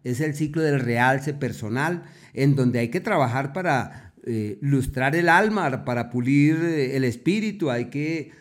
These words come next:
hay que no solamente tratar de brillar a-, allá afuera, sino de encontrar esa luz allá interior que pueda ser fuente de certezas y de convicciones. Así que hay que caminar en la dirección de todo aquello que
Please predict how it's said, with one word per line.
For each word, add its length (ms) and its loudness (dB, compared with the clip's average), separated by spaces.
hay 180 -10
que 120 -4
no 140 0
solamente 540 0
tratar 420 -2
de 100 0
brillar 380 -2
a-, 180 -4
allá 200 -2
afuera, 360 -2
sino 280 -4
de 100 -2
encontrar 500 -4
esa 180 -4
luz 380 4
allá 220 -4
interior 680 0
que 120 -4
pueda 260 -4
ser 220 -6
fuente 560 -2
de 140 -2
certezas 760 -2
y 60 0
de 160 -2
convicciones. 1040 -4
Así 260 -4
que 120 0
hay 100 2
que 180 0
caminar 500 2
en 140 0
la 80 0
dirección 460 -2
de 100 -2
todo 220 -2
aquello 360 -2
que 300 -6